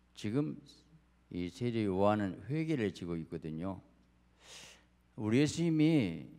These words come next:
우리 마음속에 들어오기를 원하시는데 우리 마음속에 그냥 들어온 게 아니에요. 어, 그분을 회개해야 되는데 주님의 그 길, 예, 예비하라.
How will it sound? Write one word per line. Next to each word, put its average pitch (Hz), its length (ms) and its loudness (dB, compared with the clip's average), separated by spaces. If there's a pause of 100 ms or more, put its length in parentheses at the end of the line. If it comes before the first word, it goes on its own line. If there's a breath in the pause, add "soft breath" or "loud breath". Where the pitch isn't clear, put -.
(260)
우리 120 200 -2
마음속에 123 960 -2
들어오기를 123 480 -2
원하시는데 92 960 -2 (880 soft breath)
우리 123 180 0
마음속에 139 500 4
그냥 131 320 0
들어온 113 240 0
게 101 100 -2
아니에요. 90 480 -4 (340)
어, 82 800 -6
그분을 113 640 0 (400)
회개해야 151 420 4
되는데 95 600 -2 (500 soft breath)
주님의 135 520 0
그 104 260 -6
길, 95 400 -4 (760)
예, 92 260 -4
예비하라. 90 840 -2